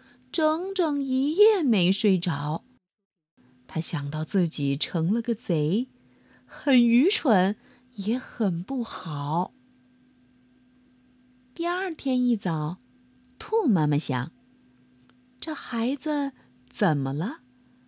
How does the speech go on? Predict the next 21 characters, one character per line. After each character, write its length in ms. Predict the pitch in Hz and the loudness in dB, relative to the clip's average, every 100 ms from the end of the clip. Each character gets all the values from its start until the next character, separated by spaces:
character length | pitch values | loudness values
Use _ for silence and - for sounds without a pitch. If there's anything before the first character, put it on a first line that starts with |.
| _ _ _ _ - | _ _ _ _ 0
安 360 | 170 170 180 180 | 2 2 2 0
静 300 | 196 170 147 | 0 0 0
得 120 | 139 | -2
跟 220 | 190 220 | 0 2
往 300 | 190 139 143 | 0 -2 -4
常 600 | - 151 147 185 247 294 _ | -4 -4 -2 0 -2 -4 _
不 300 | - 381 339 | -4 -2 -2
一 240 | 202 156 147 | -2 -2 -2
样。” 240 | 170 160 _ _ _ _ _ _ _ _ _ _ _ _ - | -4 -6 _ _ _ _ _ _ _ _ _ _ _ _ -2
米 180 | 190 160 | 0 0
菲 200 | - 202 | 0 -4
乖， 400 | - 262 285 285 _ _ _ _ - | -2 -4 -4 -8 _ _ _ _ -10
告 240 | 311 302 | -6 -4
诉 180 | 269 233 | -2 0
妈 260 | 214 226 240 | 2 2 0
妈。 220 | 233 233 _ _ _ _ _ _ _ _ _ _ _ _ _ _ _ _ _ _ _ _ | -2 -4 _ _ _ _ _ _ _ _ _ _ _ _ _ _ _ _ _ _ _ _
米 260 | 254 240 247 | 2 4 2
菲 420 | - 339 349 349 | 0 -2 0 -2
小 400 | - - 175 151 | -4 0 2 2
声 240 | - 302 | 0 -4
说 340 | 349 214 202 | 0 2 0